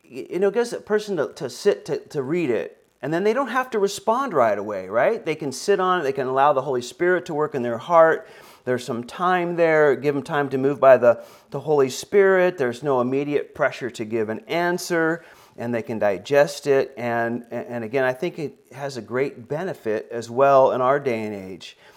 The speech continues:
And, you know, you can kind of pour your heart out and just still writing something down, certainly, or,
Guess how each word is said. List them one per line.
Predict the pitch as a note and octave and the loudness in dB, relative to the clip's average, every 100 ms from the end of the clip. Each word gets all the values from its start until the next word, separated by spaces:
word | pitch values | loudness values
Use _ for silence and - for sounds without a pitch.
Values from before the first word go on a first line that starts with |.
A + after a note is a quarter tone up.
| - _ | -20 _
And, | A#2 A#2+ A#2+ A#2 | -6 -4 -2 -4
you | C3+ | -4
know, | B2+ C3 | -2 -2
you | C3 | -4
can | B2 | -8
kind | D3+ C#3 | -4 -6
of | - | -2
pour | D3 | 0
your | C3+ B2+ | 0 2
heart | C#3+ C#3+ | 2 6
out | C#3+ - | 4 2
and | C3 | -4
just | A#2 - - | -10 -16 -18
still | - F3 | -4 -4
writing | D3 B2+ A#2+ C#3 D3 | 4 8 8 6 -2
something | C#3+ B2+ C3 C#3+ | -4 -4 -4 -4
down, | A#2 B2 C#3+ | 0 0 0
certainly, | C#3+ C3 G#2+ C#3 D3+ | -2 -4 -2 -4 -2
or, | F#2+ A#2 A#2 | -2 0 -2